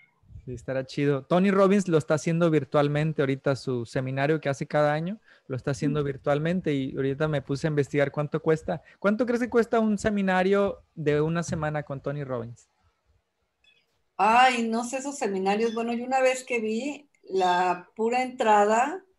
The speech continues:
Speaker 2: hasta arriba, así que te subes hasta arriba y tocas el cielo,
Speaker 1: Sí, sí.
Speaker 2: cuesta la entrada como mil quinientos dólares, ¿no? Estar en los V I P, cuatro mil, cinco mil.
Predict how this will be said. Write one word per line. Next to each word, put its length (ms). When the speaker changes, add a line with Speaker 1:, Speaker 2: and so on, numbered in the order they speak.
Speaker 2:
hasta 380
arriba, 360
así 220
que 540
te 100
subes 320
hasta 280
arriba 440
y 200
tocas 260
el 140
cielo, 340
Speaker 1:
Sí, 360
sí. 80
Speaker 2:
cuesta 240
la 60
entrada 300
como 200
mil 180
quinientos 480
dólares, 500
¿no? 340
Estar 420
en 120
los 200
V 180
I 120
P, 80
cuatro 320
mil, 260
cinco 240
mil. 100